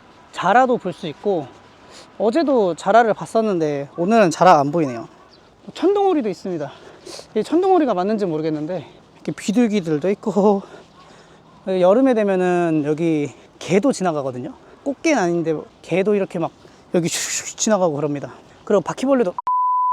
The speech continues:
아, 오늘 후쿠오카의 날씨는 정말 좋습니다.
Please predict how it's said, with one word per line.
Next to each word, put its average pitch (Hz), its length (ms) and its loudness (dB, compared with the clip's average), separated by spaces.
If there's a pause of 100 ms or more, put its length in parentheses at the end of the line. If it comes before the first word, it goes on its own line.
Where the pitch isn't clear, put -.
(1300)
아, 165 400 2
오늘 190 720 2
후쿠오카의 247 440 0
날씨는 185 580 -2
정말 208 380 -2
좋습니다. 170 460 -6